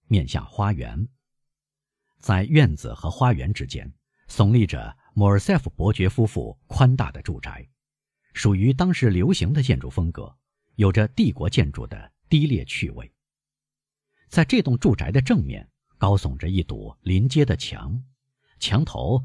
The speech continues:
间隔地放着花盆，墙的正中设了一个大铁栅，栅间漆成金色，用作车马进出大门。一扇小门几乎紧靠门房小屋，供仆人或主人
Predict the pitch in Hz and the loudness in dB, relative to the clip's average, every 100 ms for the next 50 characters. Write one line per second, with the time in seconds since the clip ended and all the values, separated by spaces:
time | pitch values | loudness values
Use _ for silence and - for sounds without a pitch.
0 | - - 226 92 - 92 101 156 - 123 | -4 0 2 0 -2 -2 0 -2 -4 -6
1 | 147 143 - 110 127 - _ _ _ _ | -4 -4 -4 -6 -8 -10 _ _ _ _
2 | - - 104 175 180 101 - 180 175 _ | -10 -2 0 2 0 0 0 -2 -2 _
3 | _ - - 135 113 - 87 117 - 107 | _ -10 0 2 0 -4 -2 -2 0 -4
4 | - - - 131 - - _ _ _ - | -6 -12 -6 -4 -4 -8 _ _ _ -4
5 | - - 123 123 - - - - 78 90 | -4 2 2 2 -2 -2 0 0 -2 0
6 | 165 170 - - _ _ _ - 107 73 | 2 2 -4 -6 _ _ _ 4 4 4
7 | 65 - 170 170 - - - - - 92 | -6 -2 0 0 -4 -4 -2 0 -2 -6
8 | 64 58 58 62 _ _ _ _ _ _ | -6 -12 -16 -18 _ _ _ _ _ _
9 | _ _ _ 131 147 202 - 107 57 - | _ _ _ 0 2 2 0 -4 -4 -6
10 | 82 165 - _ - 175 143 170 - 131 | -2 -2 -4 _ 2 2 4 0 0 -4
11 | - - 78 - 127 101 147 - - 80 | -6 -4 -4 -2 0 0 0 -2 -6 -4
12 | 147 - _ _ _ _ _ 127 127 131 | -4 -4 _ _ _ _ _ 4 4 2
13 | - 71 175 - - - 104 - - 53 | -4 0 0 0 -6 -4 -4 -2 -6 -8
14 | 57 101 | -6 -6